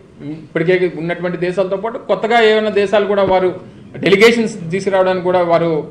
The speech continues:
ఇష్టపడతా ఉన్నారు. తప్పకుండా వస్తామని చెప్పి కూడా చెప్పడం జరిగింది. వీటన్నిటితో పాటు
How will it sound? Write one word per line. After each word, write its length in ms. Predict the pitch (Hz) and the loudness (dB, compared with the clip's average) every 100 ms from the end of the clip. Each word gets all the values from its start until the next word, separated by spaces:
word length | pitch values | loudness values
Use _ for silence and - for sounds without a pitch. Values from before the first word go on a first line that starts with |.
| - | -14
ఇష్టపడతా 440 | 131 170 175 180 | -14 -4 -2 -2
ఉన్నారు. 440 | 175 175 185 208 190 | -4 -2 -2 -2 -2
తప్పకుండా 340 | 160 175 175 | -4 -2 0
వస్తామని 460 | 160 147 170 170 165 | 0 -2 -4 -4 -4
చెప్పి 160 | 160 - | -6 -6
కూడా 360 | 156 156 - - - - | -2 -2 -2 -12 -20 -8
చెప్పడం 280 | 151 180 170 | -6 -4 -2
జరిగింది. 540 | 165 165 190 220 196 - - - - - - | 0 0 -2 -2 -8 -16 -20 -20 -20 -20 -4
వీటన్నిటితో 500 | 180 185 208 208 214 | 2 2 2 2 0
పాటు 580 | - 214 214 220 180 | 6 6 6 2 2